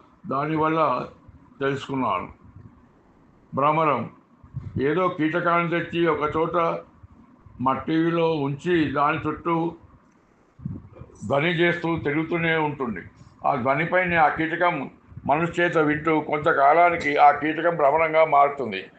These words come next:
అలాగే మనుషులు వారి మనసులను భయం చేత కానీ, స్నేహం చేత కానీ, ద్వేషం చేత కానీ దేహం అంత్యదశలో దేనిపై ఉంచుతారో కీటకం నుండి భ్రమరమైనట్టు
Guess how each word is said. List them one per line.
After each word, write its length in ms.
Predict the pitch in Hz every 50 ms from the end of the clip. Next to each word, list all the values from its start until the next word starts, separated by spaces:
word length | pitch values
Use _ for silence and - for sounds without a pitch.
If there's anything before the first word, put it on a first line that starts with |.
| - _ _ _ _ _ _ -
అలాగే 400 | - 117 135 160 175 175 185 180
మనుషులు 720 | 165 147 143 147 147 120 160 175 175 175 175 180 180 - - - - - - - -
వారి 320 | 131 143 160 165 165 151
మనసులను 680 | 139 135 143 160 151 - 175 180 180 165 143 120 107 - - - _ _ _ _ _ _ _ _ _ _ _ _ -
భయం 220 | - 127 151 170 160
చేత 200 | 165 175 175 156
కానీ, 420 | 165 160 156 156 156 160 165 160
స్నేహం 360 | 131 127 135 135 156 180 180 - 170
చేత 120 | 165 160
కానీ, 380 | 151 156 156 151 151 156 160 156
ద్వేషం 420 | 127 113 135 151 160 151 175 180
చేత 240 | 175 156 180 175 156
కానీ 440 | 165 160 151 143 135 123 117 113 113 - - - - _ _ _ -
దేహం 500 | - - - 127 147 165 185 190 185 180
అంత్యదశలో 920 | - 139 139 143 - 190 185 170 180 170 165 170 170 170 170 165 170 170 170 - - - - -
దేనిపై 500 | - 143 160 180 180 175 175 185 175 160
ఉంచుతారో 640 | 147 - - - - 175 170 160 143 135 123 120 - - - - - - -
కీటకం 440 | - 143 165 165 185 180 185 180 180
నుండి 240 | 175 175 170 175 175
భ్రమరమైనట్టు 1080 | 151 139 139 139 160 175 175 170 165 165 160 160 160 - - - 147 113 101 - -